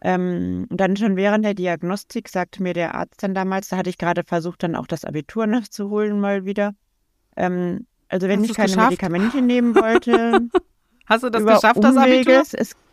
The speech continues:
Speaker 1: es gab dann noch ein paar andere
Speaker 2: Ja.
Speaker 1: Umwege, aber <laughs> dann irgendwann schon.
Speaker 2: Ja, super.
Speaker 1: Ähm.
Speaker 2: Herzlichen Glückwunsch. <laughs>
Speaker 1: Ja.
Speaker 2: Ja.
Speaker 1: Lieber spät als nie, aber,
Speaker 2: Aha.
Speaker 1: ähm, der sagte mir dann schon, wenn ich nicht bereit wäre,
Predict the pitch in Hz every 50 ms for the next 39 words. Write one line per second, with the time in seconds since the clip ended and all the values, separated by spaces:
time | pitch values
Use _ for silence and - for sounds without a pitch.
0 | _ _ _ _ _ _ _ - 185 190 196 - 208 196 190 190 190 185 202 175
1 | - - 180 185 202 208 214 202 196 202 202 202 202 196 196 - - 175 165 180
2 | 196 196 196 196 214 262 247 - 311 311 330 339 359 - 269 294 247 233 - -
3 | - 247 269 - 453 427 - _ _ _ _ _ _ _ _ _ - 214 214 214
4 | 214 247 240 240 240 277 330 370 247 220 208 220 269 269 262 339 294 294 320 -
5 | - 349 330 - 269 240 226 254 285 - - 339 294 302 381 415 - 370 381 359
6 | - 349 359 415 403 302 302 _ _ _ _ _ _ - - - _ _ 247 262
7 | - 339 - - 302 - - - 359 - - - - - - - - - _ -
8 | 233 269 254 240 262 311 349 302 269 220 - - - 220 220 196 - - 202 202
9 | 202 - - 196 196 214 226 240 - - - 202 208 202 202 202 202 208 233 214
10 | 220 254 247 202 190 190 190 190 190 196 202 202 _ - 196 190 202 226 240 -
11 | 269 240 226 220 226 240 226 208 202 202 208 208 202 190 - - 190 180 165 170
12 | 180 202 202 - _ 208 208 208 208 208